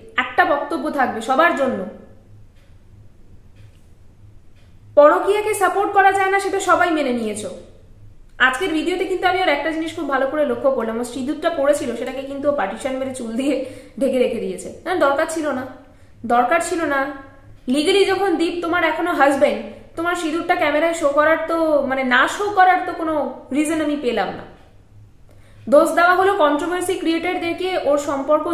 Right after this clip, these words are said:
জোড়া না লাগার জন্য। ও প্রচুরবার মিনতি করেছিল যে সংসারে ফিরে আসবে, কিন্তু আমরা এটাও তো শুনেছি তোমাকে যখন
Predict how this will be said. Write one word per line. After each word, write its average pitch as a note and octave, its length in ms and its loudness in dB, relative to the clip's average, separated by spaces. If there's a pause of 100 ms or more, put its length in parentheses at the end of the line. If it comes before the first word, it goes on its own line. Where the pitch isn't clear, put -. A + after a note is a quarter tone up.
জোড়া C#4 240 4
না A#3+ 200 -2
লাগার A#3+ 320 -2
জন্য। F#3+ 220 -6 (1120)
ও C#4 100 4 (140)
প্রচুরবার E4+ 520 4
মিনতি D#4 420 -2
করেছিল B3 340 0 (460)
যে A#3 100 -6
সংসারে B3+ 480 -4
ফিরে B3 260 -2
আসবে, F#3+ 220 -6 (720)
কিন্তু E4+ 200 0 (160)
আমরা C#4+ 220 0 (340)
এটাও B3 280 0
তো G4 80 -2
শুনেছি G4 440 -2 (840)
তোমাকে C#4+ 280 0
যখন E4 240 -4